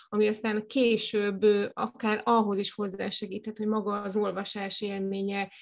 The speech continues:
kapjon új szempontokat, és akár hozzásegítsen ahhoz is, hogy a más, a más olvasmányhoz is könnyebben rá tudjanak csatlakozni.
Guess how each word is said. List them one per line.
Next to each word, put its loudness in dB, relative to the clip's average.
kapjon 0
új 4
szempontokat, 2
és -2
akár -2
hozzásegítsen 0
ahhoz 0
is, -6
hogy -2
a 4
más, 0
a -8
más 0
olvasmányhoz -4
is -8
könnyebben -4
rá 0
tudjanak -6
csatlakozni. -8